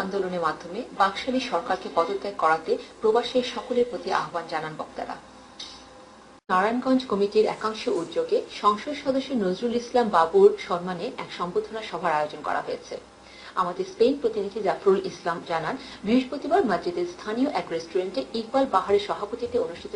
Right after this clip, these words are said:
সভা পরিচালনা করেন একরামুজ্জামান কিরণ। বিশেষ অতিথি হিসেবে উপস্থিত ছিলেন সংসদ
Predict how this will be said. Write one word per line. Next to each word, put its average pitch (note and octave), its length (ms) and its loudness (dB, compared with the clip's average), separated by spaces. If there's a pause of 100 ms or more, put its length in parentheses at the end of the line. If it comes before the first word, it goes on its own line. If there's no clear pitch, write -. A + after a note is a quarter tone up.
সভা E3 280 -6
পরিচালনা D#3 480 -8
করেন F3+ 180 0 (400)
একরামুজ্জামান F#3 640 -4
কিরণ। - 280 -6 (720)
বিশেষ C#4 260 -6
অতিথি - 320 -14
হিসেবে F#3 300 -8
উপস্থিত A3+ 360 -6
ছিলেন A#3 200 2 (280)
সংসদ B3+ 300 2